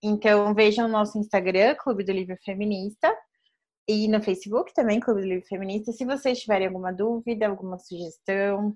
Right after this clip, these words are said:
podem escrever pra gente, né, por esses canais, se vocês preferirem. Também pode mandar um e-mail pra clube do livro feminista arroba gmail ponto com. E é isso, a gente vai se vendo, fiquem seguros, se possível, né, fiquem em casa.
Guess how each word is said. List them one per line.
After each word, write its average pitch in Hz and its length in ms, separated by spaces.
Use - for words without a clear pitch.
podem 185 260
escrever 190 380
pra 180 140
gente, 196 420
né, 196 240
por 190 80
esses 180 260
canais, 196 360
se 247 80
vocês 226 340
preferirem. 226 540
Também 208 220
pode 196 280
mandar 196 160
um 190 60
e-mail 185 380
pra 196 180
clube 180 240
do 185 80
livro 180 260
feminista 180 560
arroba 175 300
gmail 170 400
ponto 170 340
com. 240 260
E 381 80
é 571 200
isso, 220 280
a 190 120
gente 226 320
vai 226 140
se 226 160
vendo, 220 400
fiquem 254 300
seguros, 247 800
se 262 100
possível, 247 760
né, 220 340
fiquem 208 260
em 208 100
casa. 208 800